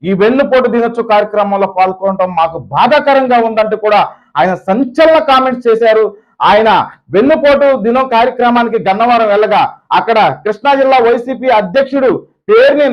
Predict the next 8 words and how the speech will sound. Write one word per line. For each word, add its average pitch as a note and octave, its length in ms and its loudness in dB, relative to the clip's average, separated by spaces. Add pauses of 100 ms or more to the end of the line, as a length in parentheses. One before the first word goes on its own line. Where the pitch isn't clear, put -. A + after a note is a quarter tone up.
నాని C#4 260 0 (160)
సమక్షంలోనే E4 720 0 (460)
ఈ E3+ 40 2 (120)
గొడవ A3 240 2 (100)
జరిగినట్టు G#3 420 -2
కూడా G3+ 220 2
మనకు F3 220 -6
తెలుస్తుంది. F3 460 -4